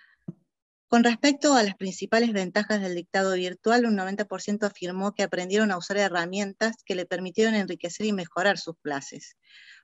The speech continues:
Un ochenta y uno por ciento expresó que todo el nuevo material que diseñaron les será de utilidad en futuros dictados. Y un cuarenta y cinco por ciento expresó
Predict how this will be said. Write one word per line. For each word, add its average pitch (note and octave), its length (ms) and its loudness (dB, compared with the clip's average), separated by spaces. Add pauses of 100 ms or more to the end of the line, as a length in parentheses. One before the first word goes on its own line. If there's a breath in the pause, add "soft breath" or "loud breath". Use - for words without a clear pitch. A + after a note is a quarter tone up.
Un G#3 160 2
ochenta G3+ 300 2
y G#3 80 2
uno G#3+ 80 0
por G#3 140 0
ciento G#3 220 -4
expresó G3+ 640 -4 (460)
que G3 100 2
todo A#3+ 380 6
el G3+ 100 2
nuevo G#3 240 0
material F#3+ 500 0
que F#3+ 120 -4
diseñaron F3+ 580 -4
les E3+ 140 -6
será F3 240 -4
de F#3 80 -2
utilidad E3+ 420 -4
en F#3+ 80 -8
futuros E3+ 640 -8
dictados. C#3 800 -6 (480 soft breath)
Y B3 80 4
un A#3+ 80 8
cuarenta G#3+ 320 2
y G#3 80 0
cinco A3+ 320 0
por G3+ 160 -2
ciento G#3+ 240 -4
expresó G3 720 -4